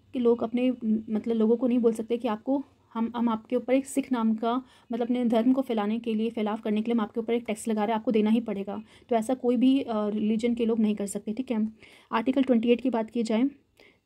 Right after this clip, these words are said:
तो no religion instruction प्रोवाइड नहीं की जा सकती एजुकेशन इंस्टीट्यूशन में, यानी कोई भी एजुकेशन इंस्टीट्यूट है, वहाँ पे किसी भी तरह का धर्म से रिलेटेड कुछ भी पढ़ाया नहीं जा सकता, ना कुछ इंस्ट्रक्शन दिया जा सकता है, ठीक है। ये नहीं कर सकते आप कि किसी,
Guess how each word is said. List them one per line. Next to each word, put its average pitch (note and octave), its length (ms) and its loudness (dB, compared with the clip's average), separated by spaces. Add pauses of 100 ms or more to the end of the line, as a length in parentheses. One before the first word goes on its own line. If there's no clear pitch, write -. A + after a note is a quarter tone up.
तो C4 100 6
no A#3+ 80 6
religion B3+ 360 4
instruction B3 500 2
प्रोवाइड A3+ 300 0
नहीं B3 120 4
की A#3+ 140 -2
जा A#3 100 0
सकती A3+ 260 -2
एजुकेशन A3 360 0
इंस्टीट्यूशन G#3+ 400 -2
में, G#3+ 100 2
यानी A3+ 120 4
कोई A#3+ 240 0
भी B3+ 120 0
एजुकेशन A#3 420 -2
इंस्टीट्यूट A3+ 360 -4
है, B3 180 2 (280)
वहाँ A3 140 -2
पे C4 100 -2
किसी C4 240 -4
भी C4+ 100 2
तरह A#3 240 0
का A#3 260 0
धर्म A3+ 300 -2
से A#3 140 -2
रिलेटेड A3 220 0
कुछ A#3 240 -2
भी B3 300 4 (240)
पढ़ाया A3 280 0
नहीं A3+ 140 2
जा A3+ 120 0
सकता, A#3 280 -6
ना G#3+ 140 0
कुछ A3 240 -6
इंस्ट्रक्शन A3 400 -4
दिया G#3+ 180 2
जा G3+ 100 0
सकता G3+ 260 -8
है, G3+ 60 -4
ठीक A3+ 180 -8
है। G#3+ 160 -2 (280)
ये B3 120 -2
नहीं C4+ 120 2
कर B3+ 100 -2
सकते A#3+ 260 -2
आप A#3+ 160 2
कि B3 160 0
किसी, A#3+ 320 -2